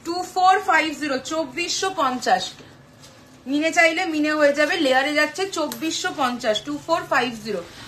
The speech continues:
Bridal choker, সাথে থাকো, অবশ্যই দেখাবো। সবাইকে request থাকলো,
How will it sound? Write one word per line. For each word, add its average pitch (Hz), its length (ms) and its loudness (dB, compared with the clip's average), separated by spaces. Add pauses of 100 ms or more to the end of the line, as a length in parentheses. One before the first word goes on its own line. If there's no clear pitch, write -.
Bridal 240 400 2
choker, 294 320 0
সাথে 269 320 2
থাকো, 277 260 2
অবশ্যই 285 420 0
দেখাবো। 320 440 2
সবাইকে 320 480 0
request 370 460 -2
থাকলো, 370 380 2